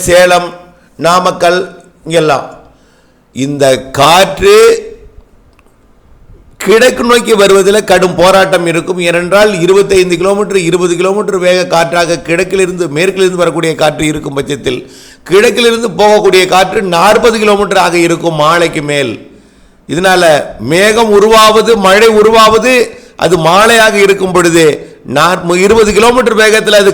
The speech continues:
கிழக்கு நோக்கி நகர்வதற்கு முன்பே கிழக்கு காற்று மாலையில் கடலோர மாவட்டங்களிலே, உதாரணத்திற்கு தூத்துக்குடியில் நுழையும் காற்று வத்-,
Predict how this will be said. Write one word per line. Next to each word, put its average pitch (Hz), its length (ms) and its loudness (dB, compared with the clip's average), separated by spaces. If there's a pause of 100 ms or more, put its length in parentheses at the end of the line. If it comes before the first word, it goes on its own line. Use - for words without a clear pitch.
கிழக்கு 214 300 2
நோக்கி 202 180 -2 (100)
நகர்வதற்கு 190 520 0 (100)
முன்பே 226 380 0 (720)
கிழக்கு 214 420 2
காற்று 196 240 2 (140)
மாலையில் 196 520 2 (360)
கடலோர 220 360 4 (160)
மாவட்டங்களிலே, 196 720 2 (440)
உதாரணத்திற்கு 196 760 2 (540)
தூத்துக்குடியில் 226 720 0
நுழையும் 214 420 2
காற்று 220 360 2
வத்-, 196 240 0